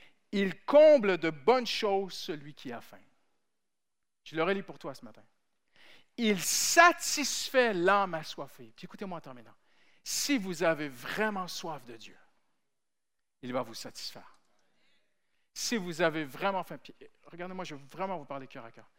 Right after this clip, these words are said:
Si vous vous battez dans votre vie avec des péchés et que vous voulez être libéré de ces choses qui vous font mal,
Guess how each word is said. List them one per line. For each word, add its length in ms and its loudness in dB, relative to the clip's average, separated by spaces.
Si 240 -8
vous 140 -4
vous 180 -10
battez 460 0
dans 120 -4
votre 280 -10
vie 160 -10
avec 180 -10
des 120 -16
péchés 440 -14
et 80 -10
que 40 -16
vous 100 -10
voulez 200 -4
être 220 -8
libéré 720 -6
de 60 -16
ces 160 -16
choses 540 -18
qui 140 -14
vous 140 -18
font 220 -12
mal, 540 -2